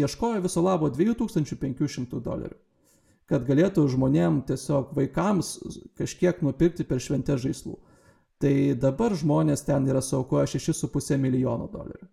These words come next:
į šitą GoFundMe page'ą ir, ir pradėjo ir visokios, pavyzdžiui, detalės apie jį lysti, kad jis, pavyzdžiui, pasiliko papildomus metus koledže, nors galėjo eiti į N F L-ą. Jis pasitik-, pasilink-,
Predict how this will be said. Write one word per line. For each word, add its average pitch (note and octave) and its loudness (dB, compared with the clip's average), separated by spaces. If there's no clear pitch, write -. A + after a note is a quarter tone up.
į - -6
šitą C3+ -4
GoFundMe C3+ 0
page'ą C#3 0
ir, C#3 0
ir C#3 -2
pradėjo C3+ -2
ir D#3 -6
visokios, C3 -6
pavyzdžiui, B2+ -4
detalės D#3+ 2
apie C3+ -2
jį C3+ 0
lysti, D3+ 2
kad - -6
jis, F3+ 0
pavyzdžiui, D#3 4
pasiliko D3 2
papildomus D#3 4
metus C#3 2
koledže, D#3+ 2
nors C3 -2
galėjo D#3 4
eiti D3+ 0
į C#3+ 0
N C3+ 0
F - -6
L-ą. E3 0
Jis F3+ 0
pasitik-, F#3 0
pasilink-, D#3+ 2